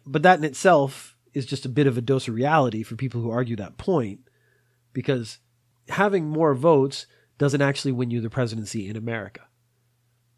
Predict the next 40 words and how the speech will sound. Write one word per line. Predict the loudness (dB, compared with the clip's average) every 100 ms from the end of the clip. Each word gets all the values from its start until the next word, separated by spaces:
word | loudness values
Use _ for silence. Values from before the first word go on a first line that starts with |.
| _
And | -10 -6
they | -4
might | -2 -2
even | -2 -2
say | -2
that's | -2 -2
not | -4 -2
democracy | 2 2 2 -2 -2
or | -2
whatnot, | -4 -8 -12
but | -4
who | -4
cares? | 4 4 4 -2
Because | -8 -6
that's | -6 -4
not | -4 -2 -6
the | -6
system | -10 -10 -12
in | -12
place. | -4 -4 -4 -16 -20 -20 -18
So | 0 4
if | 4 4
you | 4
want | 4
to | 4
change | 2 0 0 -2
that | -4 -4
system, | -4 -4 -4 -12 -10 -18 _ _ _ _ -8
what | -4
you | -2
need | 0 -2
to | -4
do | -4 0 2
is | 2
actually | -2 -4 -6
vote | 0 2 2 0
for | -6 -6
people | -4 -2 -2 -2 -6 -6 -14 _ _ _ _ _ _ -2
who | 0
would | 2 -2 -6